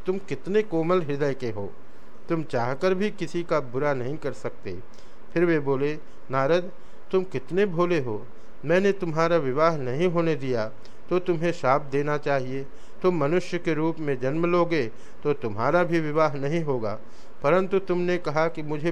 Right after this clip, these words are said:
पत्नी के वियोग में दुखी होना पड़ेगा, तो मेरा विवाह होगा, तभी तो वियोग होगा।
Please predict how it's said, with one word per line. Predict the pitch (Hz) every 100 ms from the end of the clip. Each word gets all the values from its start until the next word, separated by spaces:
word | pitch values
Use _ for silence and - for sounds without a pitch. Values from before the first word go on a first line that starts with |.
| -
पत्नी | 139 - 196 202
के | 196
वियोग | 165 165 160 147
में | 147 143
दुखी | 135 - 147
होना | 131 135 131
पड़ेगा, | 131 131 127 127 - - - - - -
तो | 156
मेरा | 156 151 165 165
विवाह | 147 139 127
होगा, | 120 139 139 160 156 - - - - -
तभी | 175 220
तो | 220 196
वियोग | 185 190 190 180
होगा। | 170 160 156